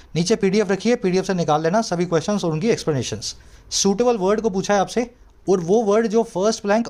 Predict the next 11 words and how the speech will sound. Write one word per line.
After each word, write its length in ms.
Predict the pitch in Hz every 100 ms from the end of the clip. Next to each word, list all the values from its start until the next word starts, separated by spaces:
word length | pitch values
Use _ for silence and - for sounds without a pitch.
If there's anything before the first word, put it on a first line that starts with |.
| -
और 120 | 202
सेकंड 360 | - 165 220 175
ब्लैंक 240 | 175 202
दोनों 380 | 147 131 151 156
में 280 | 175 277 262 -
सेट 260 | - 185 160
बैठ 140 | 120
जाए। 180 | 87 - - - - - - - - - - - - - - - - - - - - - - - - - - - - - - - - - - - - -
चलो, 280 | 139 104 - - -
the 140 | 131 190
court 380 | 202 220 214